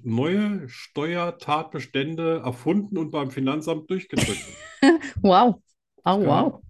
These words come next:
Speaker 1: gab mal eine Zeit lang, da war ja Internet wahnsinnig teuer.
Speaker 2: Mhm.
Speaker 1: Und,
Speaker 2: Ja.
Speaker 1: äh,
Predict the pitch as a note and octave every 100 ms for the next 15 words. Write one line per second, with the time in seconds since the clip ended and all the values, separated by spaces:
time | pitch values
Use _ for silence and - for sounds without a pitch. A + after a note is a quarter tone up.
0 | - C3 B2 D#3 D3 C3+ B2+ B2 D#3 D3+
1 | D3 B2+ B2 A#2+ E3+ G3 C#3 A#2 A2+ D#3
2 | F3 D#3+ D3 - E3 C3+ F#2+ - _ _
3 | _ G3 F#3 F3 G3+ C#4+ _ _ A#2 A2+
4 | A2 F#3 F#3+ A2 G#2+ G#2+ _ _ _